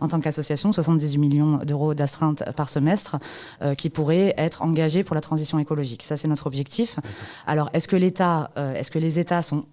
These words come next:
Speaker 1: sont forcés par le droit aujourd'hui, euh, pour agir, d'agir pour le climat ? Non. Euh, il y a énormément, enfin, en réalité, l'accord de Paris devrait être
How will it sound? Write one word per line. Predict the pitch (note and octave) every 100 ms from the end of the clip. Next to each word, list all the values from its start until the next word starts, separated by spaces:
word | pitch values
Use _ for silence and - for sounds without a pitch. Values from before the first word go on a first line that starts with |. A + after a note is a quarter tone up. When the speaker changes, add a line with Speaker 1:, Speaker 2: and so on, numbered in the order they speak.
| _ -
Speaker 1:
sont | - D3
forcés | - F#3 - F#3
par | E3
le | E3+
droit | D#3 D#3+ E3 -
aujourd'hui, | E3 D#3 D#3+ D#3+ E3+ - - - -
euh, | C#3 C3+ C3+ C3+
pour | C#3+
agir, | D3+ D3+ D#3+ -
d'agir | C#3+ D#3 F3
pour | D#3+
le | C#3+
climat ? | - D3+ E3 A#3+ - - -
Non. | E3 D3 - _ _ _ -
Euh, | C#3 C3 B2+
il | B2+
y |
a | C3 C#3
énormément, | D3 D3+ D3+ D3+
enfin, | C#3+ C#3
en | B2+
réalité, | C3+ C#3+ C#3+ F#3
l'accord | D3+ C#3 C#3+
de | C#3+
Paris | C#3 D3 D#3 E3
devrait | D3 D3+ D#3+
être | E3+ D#3+ -